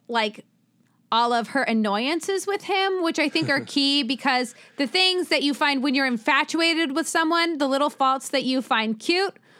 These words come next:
Speaker 1: when you've been together for a while, can be grating.
Speaker 2: Oh, no.
Speaker 1: <laughs>
Speaker 2: What are you talking about, Lisa? What are you
Speaker 1: No,
Speaker 2: referring
Speaker 1: I'm not talking
Speaker 2: to?
Speaker 1: about us. Our relationship is perfect.
Speaker 2: Mm.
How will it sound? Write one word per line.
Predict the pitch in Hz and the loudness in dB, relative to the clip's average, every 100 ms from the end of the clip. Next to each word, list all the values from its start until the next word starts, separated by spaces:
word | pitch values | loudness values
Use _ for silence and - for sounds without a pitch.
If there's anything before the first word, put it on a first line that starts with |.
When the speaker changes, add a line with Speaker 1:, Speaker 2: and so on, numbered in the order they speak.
| _ | _
Speaker 1:
when | 240 262 | -2 0
you've | 277 | 0
been | 285 269 | 0 -2
together | 214 - 294 330 | -4 0 0 0
for | 349 349 | -2 0
a | 349 | 2
while, | 349 339 349 349 339 _ _ _ _ - | 2 2 2 0 -4 _ _ _ _ -4
can | 254 214 | -2 0
be | 226 | -2
grating. | 175 185 180 196 254 349 370 370 - - | -4 -6 -4 -2 -2 -2 -4 -6 -8 -4
Speaker 2:
Oh, | 151 | -2
no. | 123 156 135 196 | 2 2 2 0
Speaker 1:
<laughs> | 339 427 605 440 | 0 2 0 2
Speaker 2:
What | 185 | 4
are | 196 | 4
you | |
talking | 175 180 175 | 4 2 2
about, | 185 143 | 2 2
Lisa? | 123 120 143 123 - _ | 2 2 0 -2 -6 _
What | 180 | 2
are | |
you | 165 | 4
Speaker 1:
No, | |
Speaker 2:
referring | 139 - 170 | 4 4 4
Speaker 1:
I'm | 156 | 4
not | 539 | 2
talking | 494 | 4
Speaker 2:
to? | - | 2
Speaker 1:
about | 427 415 | 2 2
us. | 403 392 370 | 2 0 0
Our | 370 | 0
relationship | 359 277 285 269 226 | -2 -2 -2 -4 -6
is | - | -6
perfect. | 226 277 - - 127 | -6 -6 -8 -8 -4
Speaker 2:
Mm. | 120 117 110 104 | -4 -2 -2 -4